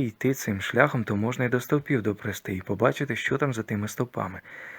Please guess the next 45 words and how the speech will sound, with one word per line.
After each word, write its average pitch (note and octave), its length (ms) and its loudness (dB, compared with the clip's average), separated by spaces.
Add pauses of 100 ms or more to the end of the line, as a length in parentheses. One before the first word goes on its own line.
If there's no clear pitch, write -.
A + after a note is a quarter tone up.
(180)
А - 100 0
як G#2+ 160 6
на G#2+ 60 2
могилу, A2 380 2
що B2+ 200 2
за A2+ 80 0
селом, G2+ 380 2
злізти, G2 460 -4 (240)
то, G#2 100 -6
може, G#2+ 240 0
й D3 40 2
видно C3 280 2
їх. F2+ 300 -8 (540)
Микита, D#3+ 400 4
старший D#3+ 420 2
брат, C#3 280 4
мабуть, C3+ 320 2
уже C3+ 160 2
бачив B2 360 2
ті G#2 160 -4
стовпи, G#2 400 -2
бо G2+ 140 4
як G#2 140 4
батько G#2 320 2
чумакував, B2+ 580 2
то B2+ 140 2
брав A2 260 4
його G#2+ 160 0
з - 40 -10
собою G2+ 420 -2
до A2 120 2
Одеси. A#2 420 0 (360)
Але C#3+ 220 4
ні, F#2+ 280 -2 (360)
краще D#3 340 4
не G3+ 80 2
питати - 400 -2
Микиту, - 380 -8 (240)
краще - 340 -2
самому C#3 440 4
піти - 260 -4
на F#2 100 -6
могилу F#2 380 -6
і F#2 60 -10
подивитися. F#2+ 640 -8